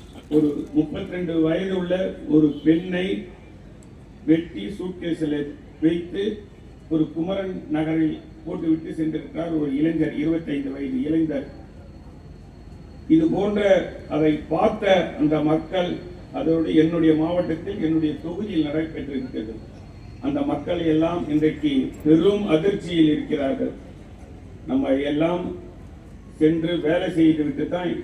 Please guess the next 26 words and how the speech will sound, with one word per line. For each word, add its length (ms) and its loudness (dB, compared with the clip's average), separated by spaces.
எல்லாரும் 420 2
வீட்டுக்கு 320 0
வர 140 -2
வேண்டும். 300 0
இன்னைக்கு 320 -2
வேலை 280 0
செய்து 520 0
வீட்டுக்கு 440 0
வருவோமா, 480 2
வர 180 2
முடியாதா 580 2
என்ற 240 0
ஒரு 240 -2
சூழ்நிலை 580 4
நாட்டில் 580 2
நிலவிக் 360 2
கொண்டிருக்கிறது. 640 -2
மாண்புமிகு 580 4
புரட்சித் 360 -4
தலைவி 240 2
அம்மா 320 0
இருக்கும்போது 680 2
இந்த 160 -2
காவல்துறையை 1040 0
எந்த 420 -2
அளவுக்கு 680 2